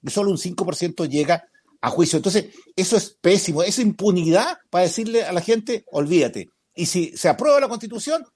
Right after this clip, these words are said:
va a ser peor, porque es una justicia mapuche y una justicia, ¿cierto?, eh, chilena, llamámoslo así. Entonces, ¿por qué justicia quieres hacer? Bueno, la más benévola, pues. ¿Cuál es? Ya saben cuál es. Entonces, yo lamento que,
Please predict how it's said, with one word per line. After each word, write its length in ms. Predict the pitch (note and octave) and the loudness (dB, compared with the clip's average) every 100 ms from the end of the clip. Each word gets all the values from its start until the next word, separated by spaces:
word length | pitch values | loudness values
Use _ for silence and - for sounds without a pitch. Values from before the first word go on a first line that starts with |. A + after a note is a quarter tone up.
| - | -10
va 40 | |
a 40 | F#3 | -4
ser 180 | A#3+ - | -4 0
peor, 380 | C4+ B3 A2 - _ | 0 0 -2 -8 _
porque 200 | D#3 D#3+ | -10 -10
es 60 | |
una 80 | D3+ | -10
justicia 560 | D3 D3 D3+ A#2+ C3 A2 _ _ - | -12 -10 -10 -6 -8 -8 _ _ -10
mapuche 560 | F3+ F#4 E4 C#4+ - _ - | -4 -4 -4 -6 -10 _ -6
y 60 | F#3+ | -4
una 100 | F#3 | -2
justicia, 540 | F3+ F#3 F3 F#3+ F3+ - - | -4 -4 -4 -4 -6 -14 -8
¿cierto?, 500 | E3+ F3 G3+ G3 _ - | -6 -4 -6 -8 _ -12
eh, 140 | C3+ | -6
chilena, 400 | - F#3 F3 D3 | 0 2 2 2
llamámoslo 340 | C#3 C#3 C3 | 2 0 -2
así. 160 | A#2+ C3+ | -4 -6
Entonces, 380 | A#2 G3 G#3 - _ - | -4 -2 -2 -4 _ -4
¿por 200 | E3 - | -2 -2
qué 100 | A#3+ | -4
justicia 480 | B3 C#4 B3 C4+ A3+ | -4 -4 0 0 0
quieres 240 | B3+ A#3+ | -4 -6
hacer? 300 | A#3 D4+ E4 | -4 -4 -2
Bueno, 200 | C#4+ C4+ | -2 0
la 100 | A3 | 0
más 160 | A#3 C4+ | -2 -2
benévola, 460 | C4 D#4+ E4 C4 - | -2 -2 -2 -2 -4
pues. 180 | C#3+ B2 _ | -8 -16 _
¿Cuál 220 | G3 A#3 | -4 0
es? 180 | C#4+ D4 _ _ _ _ _ _ | 0 -4 _ _ _ _ _ _
Ya 200 | - F3+ | -8 -6
saben 320 | F3 A2 F2 | -2 -4 -4
cuál 220 | G#2+ G2+ | -8 -8
es. 100 | F2+ _ - _ | -10 _ -20 _
Entonces, 480 | - G#3 A#3+ - - | -2 0 0 -4 -4
yo 120 | - | 2
lamento 440 | A3+ A3 B3 B3 A3+ | 4 4 2 0 0
que, 220 | A3+ | 0